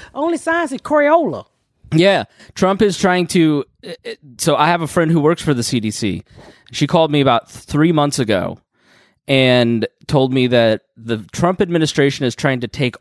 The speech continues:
Speaker 2: all the numbers. So the way that this all works is every hospital reports their numbers directly to the C D C. So we get an accurate count. So there's no, like, middleman. It's just going all the numbers that you see out of the C D C generally. And then there's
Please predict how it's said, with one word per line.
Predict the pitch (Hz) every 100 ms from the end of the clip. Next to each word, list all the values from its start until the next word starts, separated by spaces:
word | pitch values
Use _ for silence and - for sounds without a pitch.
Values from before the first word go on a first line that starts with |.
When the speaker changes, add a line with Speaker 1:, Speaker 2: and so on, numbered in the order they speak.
| -
Speaker 2:
all | 127 160 185
the | 202
numbers. | 170 151 104 92 95
So | 131
the | 135
way | 165
that | 175 147 131
this | 135
all | 139 135
works | 123 -
is | 113 107 139
every | 165 160 156
hospital | 139 139 139 - - 110
reports | 110 - 131 117
their | 131 120
numbers | 120 110 104
directly | 110 110 113 110
to | 98
the | 98
C | 117 95
D | 95
C. | - 76 - _ _ _ -
So | -
we | 127
get | 135
an | 123
accurate | 135 131 127 131 113 -
count. | 117 98 -
So | -
there's | 113 113
no, | 139 147
like, | 143 123
middleman. | 131 110 95 73 - _ _ _ _
It's | -
just | 135 127 -
going | 127 120 113 -
all | 131 147
the | 143
numbers | 143 135 135
that | 131
you | 127
see | - 131
out | 123
of |
the | 113
C | -
D | 117 117
C | 127 113
generally. | 110 120 127 117 110 -
And | 131 139
then | 185 160 143 143 _ - _ -
there's | 127